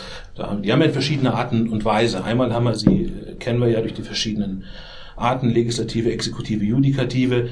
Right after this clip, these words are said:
Dann haben wir sie natürlich auch vertikal, ähm, in unserem Fall jetzt Europa, Bund, Länder, Kommunen. Sondern dass tatsächlich der Bürger auch ein reales Machtinstrument braucht.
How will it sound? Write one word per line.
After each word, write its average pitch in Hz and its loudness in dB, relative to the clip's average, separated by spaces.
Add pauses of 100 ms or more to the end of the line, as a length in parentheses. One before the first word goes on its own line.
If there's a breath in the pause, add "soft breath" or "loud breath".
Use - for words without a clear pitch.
(220 loud breath)
Dann 98 -2
haben 110 0
wir 107 0
sie 110 0
natürlich 104 0
auch - -4
vertikal, 117 0
ähm, 87 -6 (600 loud breath)
in 92 -4
unserem 113 2
Fall 104 -2
jetzt 107 -4
Europa, 110 0
Bund, 104 -2
Länder, 101 0
Kommunen. 175 2 (1160 loud breath)
Sondern 165 6
dass - 2
tatsächlich 156 -2
der 127 2
Bürger 135 2
auch 131 -2
ein 110 0
reales 113 0
Machtinstrument - 0
braucht. 92 -2